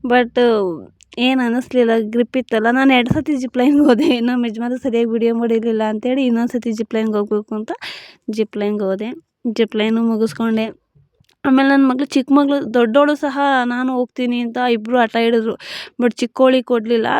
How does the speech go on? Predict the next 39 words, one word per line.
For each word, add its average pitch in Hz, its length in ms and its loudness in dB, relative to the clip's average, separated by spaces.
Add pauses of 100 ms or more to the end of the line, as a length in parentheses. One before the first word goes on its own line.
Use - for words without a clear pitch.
ದೊಡ್ಡೋಳಿಗೆ 247 500 2
ಕೊಟ್ರು. 254 420 -6 (440)
ಅವಳು 262 360 4
ಜಿಪ್ 240 240 -8
ಲೈನ್ 226 200 -2
ಹೋದ್ಲು. 220 300 -4 (240)
ಅವಳಿಗೂ 302 240 4
ಸ್ವಲ್ಪ 330 220 -2
ನನ್ನಂಗೆ 247 380 -2
ಧೈರ್ಯ. 214 300 0 (600)
ಆಮೇಲೆ 247 280 2
ನಮ್ಮ 233 180 0
ಮನೆಯವರು 226 340 2
ಎಲ್ಲ, 233 280 4
ಜಿಪ್ 285 220 -4
ಲೈನ್‌ಗೆ 330 240 4
ಎಲ್ಲರೂ 262 360 4
ಹೋದ್ವಿ. 220 360 -4 (680)
ಆ, 233 200 -4
ಯಾರೂ 226 300 2
ಮಿಸ್ 240 260 -2
ಮಾಡ್ಲಿಲ್ಲ. 214 400 -6 (480)
ಆ, 233 240 0
ಅಕ್ಕ 220 200 -4
ಒಬ್ರು 240 360 2
ಬಿಟ್ಟು, 240 600 -6
ಸ್ಯಾರಿ 240 340 -2
ಹಾಕಿದ್ರಲ್ಲ 220 480 -4
ಅಂತ 214 220 -6
ಅವ್ರೊಬ್ರು 220 420 -2
ಬಿಟ್ಟು, 226 300 -2
ಮಿಕ್ದವ್ರೆಲ್ಲ 233 560 2
ನಾವು 254 200 -2
ಜಿಪ್ 208 260 -4
ಲೈನ್‌ಗೆ 214 260 0
ಹೋದ್ವಿ. 202 320 -4 (460)
ಚೆನ್ನಾಗಿತ್ತು 262 520 0
ಜಿಪ್ 214 300 -4
ಲೈನು 208 300 -2